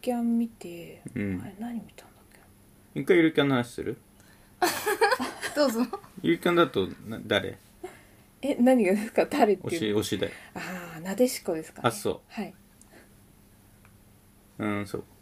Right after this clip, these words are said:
Speaker 2: 僕は全然りんちゃん。
Speaker 3: <laughs> 私見てないです、ゆるキャンは。
Speaker 2: あ、ごめん、りんちゃんって言ったけど、えなかな、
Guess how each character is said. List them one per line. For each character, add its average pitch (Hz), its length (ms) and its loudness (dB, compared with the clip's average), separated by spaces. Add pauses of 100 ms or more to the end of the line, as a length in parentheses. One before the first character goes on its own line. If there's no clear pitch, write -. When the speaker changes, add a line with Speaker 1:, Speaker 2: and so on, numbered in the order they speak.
(300)
Speaker 2:
僕 120 200 -2
は 113 200 6
全 98 220 -8
然 95 160 -6
り 98 100 -6
ん 90 100 -4
ち - 120 -12
ゃ - 40 -12
ん。 - 40 -14 (840)
Speaker 3:
<laughs> 403 100 4 (640)
私 240 360 -6
見 226 160 -2
て 214 160 -6
な 208 200 -2
い 190 60 -6
で 180 120 -8
す、 180 160 -12
ゆ 175 140 -8
る 170 120 -8
キ - 120 -12
ャ 170 160 -8
ン 165 40 -10
は。 165 180 -6
Speaker 2:
あ、 - 20 0
ご 123 80 2
め 131 60 4
ん、 - 20 2
り 190 120 2
ん - 40 -8
ち - 80 -2
ゃ 139 40 0
ん - 40 -4
っ - 20 -16
て - 60 -10
言 - 40 -12
っ - 40 -14
た 107 80 -6
け - 140 -8
ど、 - 200 -6 (680)
え 175 100 2
な 139 140 0
か - 100 -14
な、 - 80 -16